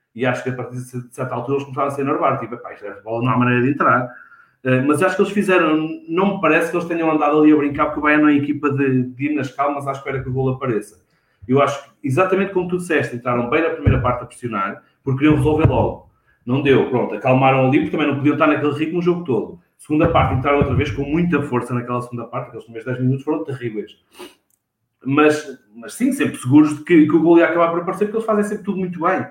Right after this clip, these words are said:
E, portanto, é, é muito difícil, é muito difícil eles não marcarem um golo. Não estou a ver um jogo em que esta equipa do Bayern não marque pelo menos um golo. Eh, e, portanto, e daí é que eu acho que o Benfica foi muito competente, porque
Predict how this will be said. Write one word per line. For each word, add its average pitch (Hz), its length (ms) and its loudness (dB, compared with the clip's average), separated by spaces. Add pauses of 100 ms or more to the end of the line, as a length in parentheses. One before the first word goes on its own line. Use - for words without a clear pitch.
(380)
E, 127 40 -2
portanto, 127 260 -2
é, 123 460 -2
é - 20 2
muito 139 300 0
difícil, 139 680 -2
é 127 80 0
muito 123 200 0
difícil 143 340 -2
eles 123 100 2
não 131 100 2
marcarem 131 340 2
um 139 80 0
golo. 107 220 0
Não 110 80 -4
estou 113 140 -6
a 113 40 -4
ver 117 100 0
um 113 160 -4
jogo 123 320 0
em 123 100 -2
que - 100 -10
esta 117 160 -6
equipa 123 260 -10
do 113 60 -4
Bayern 117 200 0
não 120 100 2
marque 123 220 -2
pelo 120 120 -6
menos 120 220 -2
um 113 140 -12
golo. 101 300 -6 (540)
Eh, 113 600 4
e, 127 80 -2
portanto, 147 280 -4
e 180 140 0
daí 214 280 6
é 208 100 4
que 196 60 2
eu 151 160 6
acho - 420 -2 (320)
que - 80 -6
o 170 40 2
Benfica 175 360 2
foi 196 140 2
muito 202 160 -2
competente, 208 460 0
porque - 200 -8